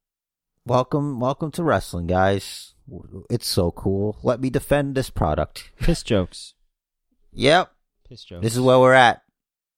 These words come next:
Speaker 1: You know, people insult Drake Maverick, but, you know, Stone Cold Steve Austin made Vince McMahon piss himself.
Speaker 2: That's right. A lot more,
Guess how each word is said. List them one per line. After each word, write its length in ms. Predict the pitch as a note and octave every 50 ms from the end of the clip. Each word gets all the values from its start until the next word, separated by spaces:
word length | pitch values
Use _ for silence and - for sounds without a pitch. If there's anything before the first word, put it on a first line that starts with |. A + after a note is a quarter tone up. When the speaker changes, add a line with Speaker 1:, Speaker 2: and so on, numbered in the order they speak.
| _ _ _ _ _ _ _ _ _ _ _ _ _ _
Speaker 1:
You 120 | - D#3+
know, 200 | E3+ E3+ E3 D#3+
people 320 | D#3 - D4+ F#3 E3+ F3 E3+
insult 400 | D3+ - - - D3+ C#3 A2+ -
Drake 220 | - C3 A#2 G2+
Maverick, 440 | A2 A#2 A2+ A2 G2+ F#2 F#2+ F#2 -
but, 160 | - G#2 A2
you 100 | A#2+ B2
know, 400 | A#2+ A#2 A#2 A2+ G#2+ G#2 G#2 - _ _ _ _ _ _ _ _ _ _ _ _ _ _
Stone 280 | - - G3 G3 F#3+
Cold 280 | F#3+ - F#3 F3 E3 -
Steve 200 | - E3 D3+ C3+
Austin 380 | C#3+ D#3 F3 D#3 - - C3
made 200 | B2 B2+ B2 A#2
Vince 160 | G#2+ C#3 B2+ -
McMahon 420 | - B2 G#2+ A#2+ C#3 D#3 D#3 -
piss 180 | - C3 A2+ -
himself. 640 | G#2+ F#2+ - A2+ G#2 G2 G#2 - - - - - _ _ _ - - _ _ _ _ _ _ _ _ _ _ _ _ -
Speaker 2:
That's 180 | - F#2 -
right. 240 | A#2+ B2+ D#3 D3 - -
A 80 | G2+
lot 280 | G#2 A#2 B2+ D3 D3 C#3+
more, 440 | D#3 D#3 E3 E3 D#3+ D#3 D#3+ D#3+